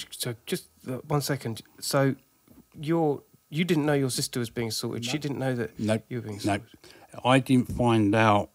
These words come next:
Speaker 2: my sister was being assaulted till, when was it? I wanna say two thousand and one. She actually took him to court. It
Speaker 1: Took him
Speaker 2: went
Speaker 1: to
Speaker 2: to
Speaker 1: court.
Speaker 2: Kingston Crown Court, and I had to stand up in a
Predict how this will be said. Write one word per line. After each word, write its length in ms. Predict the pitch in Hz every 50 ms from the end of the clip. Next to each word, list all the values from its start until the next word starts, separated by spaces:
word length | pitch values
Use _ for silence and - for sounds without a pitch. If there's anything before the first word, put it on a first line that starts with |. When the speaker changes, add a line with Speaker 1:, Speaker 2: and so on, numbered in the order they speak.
| _ - - -
Speaker 2:
my 180 | 110 107 101 92
sister 400 | - - 117 107 - - - 98
was 160 | 95 92 -
being 640 | - - 104 101 95 95 95 92 90 90 95 95 - - - - -
assaulted 760 | - 104 - - - - 107 104 104 98 95 95 95 90 90 - _ _ _ _ _ _ -
till, 840 | - - - 92 98 98 95 95 98 98 95 95 92 90 90 90 87
when 240 | 104 117 117 113 113
was 160 | 110 - -
it? 180 | - - - - _ _ _ _ _ _ - -
I 20 | - -
wanna 220 | - - - -
say 420 | - - - - - 101 98 101 - -
two 280 | - - 143 143 127 123
thousand 680 | 107 - - - - 120 123 127 123 123 - - - 120
and 160 | 110 107 104 - -
one. 240 | 117 117 113 165 170 - _ _ _ _ _ _ _ _ _ _ - - - - -
She 280 | - - - 123 117 104
actually 360 | 104 101 - - - 110 104
took 340 | - - - 120 - - -
him 140 | 110 110
to 120 | - - 90
court. 360 | - - - - - - - - _ _ - - - _ -
It 40 | -
Speaker 1:
Took 100 | - 123
him 60 | 113
Speaker 2:
went 120 | 117 113 110 -
Speaker 1:
to 60 | -
Speaker 2:
to 60 | 104
Speaker 1:
court. 100 | - -
Speaker 2:
Kingston 480 | - 131 131 120 - - - 117 110 107
Crown 320 | - 107 107 107 107 104
Court, 340 | - - 113 123 143 139 - - - - - - -
and 100 | 120 117
I 80 | 113
had 120 | 113 113 -
to 80 | - -
stand 400 | - - - 120 110 107 107 113
up 240 | 101 101 - - -
in 80 | 101
a 60 | 98